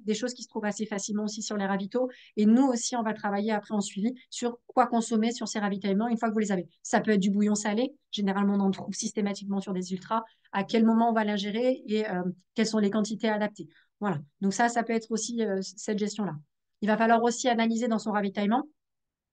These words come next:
les kilomètres qu'il y a entre deux ravitaux. Est-ce que c'est entre deux ravitaux ? Est-ce que c'est boisson ? Est-ce que c'est nourriture ? À quel moment, s'il y a un grand espace et un grand gap entre les deux, euh,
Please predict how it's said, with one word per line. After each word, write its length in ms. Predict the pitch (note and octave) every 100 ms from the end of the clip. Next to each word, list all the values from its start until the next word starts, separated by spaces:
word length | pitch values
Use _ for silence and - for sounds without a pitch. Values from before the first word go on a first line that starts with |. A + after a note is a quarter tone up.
| _ _ _ _
les 180 | G3 G#3+
kilomètres 600 | G#3+ E4+ D#4+ D4+ C4+ C4
qu'il 180 | A3+ G#3+
y 60 | G#3
a 60 |
entre 200 | G#3 G3+
deux 140 | G3+ G#3+
ravitaux. 500 | A3 A3 A3+ G#3 G3+ _ _
Est-ce 160 | G#3+ F#3+
que 80 | G#3+
c'est 380 | - G#3+ G#3 -
entre 320 | F#3 G3 A3
deux 120 | G#3+
ravitaux ? 420 | G#3+ G#3 G#3+ B3
Est-ce 100 | A#3
que 60 | A3+
c'est 240 | G#3+ G#3
boisson ? 500 | F#3+ A3 G#3+ - B3+ C4+
Est-ce 100 | A3+
que 60 | A3
c'est 160 | G#3+
nourriture ? 500 | G#3 G3+ G3+ - C4+ C#4
À 120 | G#3
quel 220 | G#3 A#3 A3+
moment, 360 | A3+ A3+ A#3+ - _
s'il 220 | - G#3
y 20 | G#3+
a 180 | G3 - -
un 180 | G3+ G3+
grand 340 | G3+ A#3 A3+
espace 420 | A3+ - A#3 A3+
et 20 |
un 80 | G3+
grand 200 | F#3+ A3
gap 200 | G#3+ G#3+
entre 280 | G#3+ G#3 G#3+
les 120 | G3+
deux, 380 | F#3+ F#3+ A#3+ A3+ G#3+
euh, 400 | F#3 F3+ F3+